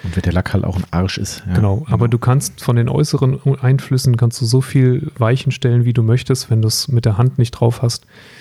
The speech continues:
Speaker 2: dann,
Speaker 1: Mhm.
Speaker 2: ähm, wird's nix.
Speaker 1: Mhm. Also ich glaub, das kann man so allgemein schon eigentlich halten, ne? Das ist... Ähm, weil es gibt jetzt ja keinen Königsweg.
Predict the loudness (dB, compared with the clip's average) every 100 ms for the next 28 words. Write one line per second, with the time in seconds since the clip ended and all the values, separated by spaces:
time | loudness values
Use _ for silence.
0 | -20 -20 -4 0 2 2 2 2 0 -2
1 | -4 -12 -20 _ _ _ _ -20 -18 -14
2 | -10 -6 -6 -6 -14 -6 0 0 0 -6
3 | -20 _ _ _ -8 -4 -2 -4 -10 _
4 | -18 -6 -4 -4 -2 0 0 2 0 2
5 | 2 2 2 0 0 0 -2 -2 -2 -2
6 | -2 -6 -6 -6 -6 -8 -6 -6 -6 -8
7 | _ _ _ 0 2 0 -4 -18 -18 -16
8 | -10 -4 0 0 0 0 0 0 2 2
9 | 0 -6 -6